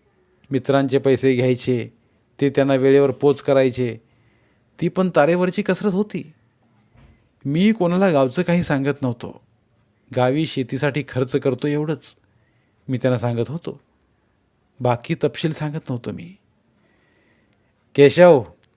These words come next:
आपण म्हातारीच्या नावावरती सात एकर जमीन पाहून येऊ," बाप बोलला. माझ्याही मनात तसा तो विचार होताच. त्यासाठी मी निघणार होतो. त्यात बापानं त्याचा तोच विचार सांगितला. त्यात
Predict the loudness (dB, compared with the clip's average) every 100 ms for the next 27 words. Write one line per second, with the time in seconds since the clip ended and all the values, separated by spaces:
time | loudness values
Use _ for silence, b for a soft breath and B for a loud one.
0 | _ _ _ _ -4 0 2 2 2 2
1 | 2 4 4 4 2 2 0 0 2 2
2 | 2 2 2 2 0 0 0 0 -2 -6
3 | -8 _ _ _ _ _ _ _ _ _
4 | _ -6 -4 -4 -8 -10 -16 -20 _ _
5 | _ _ _ _ _ _ -4 0 2 2
6 | 2 0 -2 -4 -2 -2 -2 -2 -2 -2
7 | -4 -6 -8 _ _ _ b b b b
8 | b -2 0 0 -2 0 0 2 2 0
9 | -2 -6 -10 -12 _ _ _ _ _ -2
10 | 0 0 -2 0 2 2 0 0 0 0
11 | -2 0 -2 -2 -4 -2 -2 -2 -6 -10
12 | -14 -18 _ _ _ _ _ _ _ _
13 | _ _ _ _ _ _ _ _ -4 -2